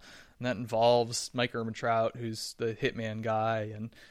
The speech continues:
it'll involve some of the people in the drug trade that are necessarily a big part of Breaking Bad.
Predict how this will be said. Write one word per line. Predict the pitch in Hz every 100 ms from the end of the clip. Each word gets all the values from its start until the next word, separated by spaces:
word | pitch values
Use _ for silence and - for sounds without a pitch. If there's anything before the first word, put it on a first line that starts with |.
| _
it'll | 127 135
involve | 131 117 127
some | 127 131
of | 127
the |
people | 135 123 143
in | 139
the |
drug | 127 117 123 131
trade | - 123 135
that | 127
are | 120
necessarily | 113 113 110 120 117 120 120
a |
big | 113 110
part | 120 113
of |
Breaking | - 117 - 107
Bad. | 160 165 113